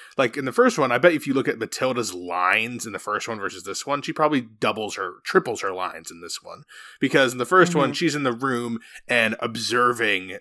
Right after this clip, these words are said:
Speaker 1: the adults interact, the, the parents or Miss Trunchbull and, and Miss Honey. But in this one, she's driving the story. She's telling the story to Miss Phelps, the, the, uh, the book lady, and she's the one who's driving the action,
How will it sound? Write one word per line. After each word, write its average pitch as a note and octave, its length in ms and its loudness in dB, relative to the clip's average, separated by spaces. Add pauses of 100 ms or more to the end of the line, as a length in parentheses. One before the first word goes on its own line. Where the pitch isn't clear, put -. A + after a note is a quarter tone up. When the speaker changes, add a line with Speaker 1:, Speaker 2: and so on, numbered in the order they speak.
(140)
Speaker 1:
the G#2 200 -4
adults F#2 640 -2
interact, - 720 -6
the, G2 160 -2
the E2+ 100 -8
parents E2+ 540 0
or F2+ 180 -4
Miss F2 220 -4
Trunchbull E2 640 -4
and, E2+ 100 -8
and F2 180 -6
Miss E2 180 -6
Honey. D#2 400 -2 (380)
But A2+ 220 2
in G#2 140 -4
this C3 240 6
one, A2+ 260 0
she's D#3 460 -4 (220)
driving A#2 440 6
the F#2 60 -4
story. F#2 400 -2
She's B2+ 260 -2
telling A2+ 340 0
the G2 80 -8
story F#2+ 480 -2 (100)
to G2 180 -6
Miss G2 320 -4
Phelps, - 440 -4
the, E2+ 400 -4 (120)
the, E2+ 240 -4
uh, D#2 200 -6
the - 60 -10
book G2+ 260 -6
lady, D#2+ 300 -2
and D#2 100 -10
she's B2+ 300 -4
the A#2 120 -2
one G#2 300 0 (300)
who's A2 160 -4
driving G2+ 380 4
the F#2 100 2
action, F#2 640 4